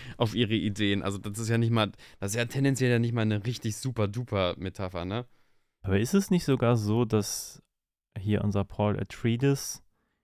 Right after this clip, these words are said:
Speaker 2: wenn er da mit den Untergrundkämpfern da unterwegs ist, hier mit, wie heißt er noch, äh, Javier Bardem, ähm,
Speaker 1: Javier.
Speaker 2: dass er auch sagt, hier in dem Essen ist Spice und dann eigentlich erst auch die Entscheidung trifft, die er trifft, also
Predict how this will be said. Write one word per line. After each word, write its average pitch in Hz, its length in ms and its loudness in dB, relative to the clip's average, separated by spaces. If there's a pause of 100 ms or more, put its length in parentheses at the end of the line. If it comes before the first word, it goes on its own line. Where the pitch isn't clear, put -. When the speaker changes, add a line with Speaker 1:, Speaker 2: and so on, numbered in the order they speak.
(640)
Speaker 2:
wenn 107 140 2
er 104 120 6
da 101 480 6
mit 101 200 4
den 101 160 4
Untergrundkämpfern 123 840 0
da 113 80 2
unterwegs 113 640 -2
ist, 135 280 -4
hier 117 180 -4
mit, 101 300 -2
wie 104 80 -2
heißt 98 240 -6
er 104 60 -2
noch, 95 340 -4
äh, 98 460 -2
Javier 107 460 0
Bardem, 110 800 2 (640)
ähm, 123 160 0
Speaker 1:
Javier. 107 500 2
Speaker 2:
dass 110 220 -2
er 110 160 2
auch 104 100 0
sagt, 104 320 0
hier 120 200 2
in 110 80 6
dem 104 140 6
Essen 117 300 0
ist - 200 -4
Spice 101 480 0
und 110 240 -2
dann 110 180 4
eigentlich 113 520 -2 (260)
erst - 360 0
auch 110 120 -4
die 107 140 0
Entscheidung 104 520 2
trifft, - 380 -8
die 104 60 -2
er 101 140 -2
trifft, - 600 -4
also 104 480 2